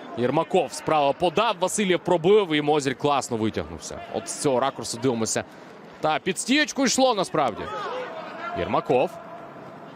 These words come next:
Ух, як Штогрін зараз розвертається круто і пробиває по воротах. Штогрін, але м'яч в руках в Олега Мозіля.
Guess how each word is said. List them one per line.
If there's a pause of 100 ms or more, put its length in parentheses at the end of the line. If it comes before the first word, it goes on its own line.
(920)
Ух,
як
Штогрін
зараз
розвертається
круто
і
пробиває
по
воротах.
Штогрін,
але
м'яч
в
руках (380)
в
Олега
Мозіля.